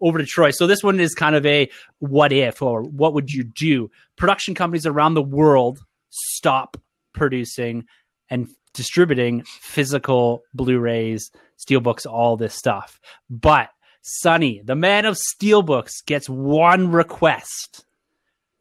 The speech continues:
for a movie to be released in steelbook. Can be a re-release with new art, but what is that one movie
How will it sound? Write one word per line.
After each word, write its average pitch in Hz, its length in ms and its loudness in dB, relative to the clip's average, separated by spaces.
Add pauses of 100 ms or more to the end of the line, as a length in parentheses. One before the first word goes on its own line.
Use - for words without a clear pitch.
for 143 340 2
a 143 160 -2
movie 170 380 2
to 156 120 -8
be 139 140 -2
released 135 580 -2
in 170 100 -2
steelbook. 147 420 -4
Can 110 180 -12
be 131 140 -2
a 147 40 0
re-release 160 560 2
with 127 160 -6
new 180 200 2
art, 131 400 2 (280)
but 139 140 0
what 160 240 2
is 190 120 -2
that 147 200 0
one 190 500 0
movie 208 720 0